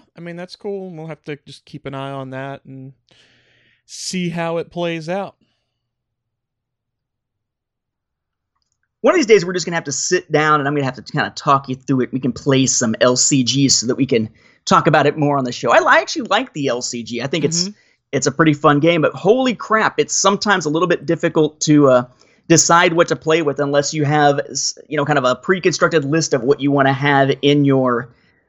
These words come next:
Speaker 2: uh, in your decks. I mean, we're, we're talking about there's already two hundred and sixty or so objective <laughs> sets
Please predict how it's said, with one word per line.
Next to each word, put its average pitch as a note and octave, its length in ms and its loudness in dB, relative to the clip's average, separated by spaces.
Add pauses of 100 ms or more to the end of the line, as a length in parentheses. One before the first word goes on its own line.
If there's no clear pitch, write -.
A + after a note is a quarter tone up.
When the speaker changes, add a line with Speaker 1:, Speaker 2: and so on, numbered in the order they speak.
Speaker 2:
uh, B2 260 4
in D3+ 140 6
your C#3+ 120 6
decks. B2 300 0
I C#3 60 -2
mean, C#3+ 140 2
we're, D3+ 200 4
we're D#3 140 0
talking F#3+ 420 -2
about C#3+ 260 0
there's D3 160 2
already F3 420 0
two A3+ 360 0
hundred G#3 640 0
and F#3 260 0
sixty G3+ 680 -4
or D#3 300 0
so C#3+ 500 2
objective E3 640 -2
<laughs> - 160 -2
sets - 380 -2